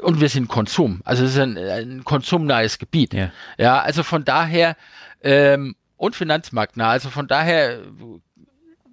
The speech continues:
Speaker 1: muss man immer auf die Zahlen schauen. Das ist wirklich als, als Motivation nehmen, die einzelnen Unternehmen an, äh, zu schauen und, äh,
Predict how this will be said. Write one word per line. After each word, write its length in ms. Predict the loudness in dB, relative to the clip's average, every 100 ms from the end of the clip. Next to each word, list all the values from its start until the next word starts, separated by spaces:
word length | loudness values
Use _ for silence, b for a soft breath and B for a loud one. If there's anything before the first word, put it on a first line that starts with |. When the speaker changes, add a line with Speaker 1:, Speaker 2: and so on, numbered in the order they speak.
| -4
Speaker 1:
muss 240 | -2 0
man 100 | 0
immer 280 | -2 -2 0
auf 180 | 0 -2
die 140 | -8
Zahlen 360 | -2 2 2 0
schauen. 200 | -2 -2
Das 140 | -2
ist 160 | -4 -2
wirklich 320 | -2 -2 -2
als, 220 | -4 -4
als 380 | -4 -4 -4 -14
Motivation 800 | -10 -4 -2 0 -2 -2 -2 0
nehmen, 260 | 0 -2 -4
die 140 | -4
einzelnen 420 | 0 -2 0 -4
Unternehmen 460 | -2 -2 0 -2 -2
an, 160 | -6 -8 -10
äh, 360 | 0 2 2 0
zu 120 | -4 -4
schauen 380 | 0 2 2 B B B B B -6
und, 320 | 0 0 0
äh, 280 | -6 -8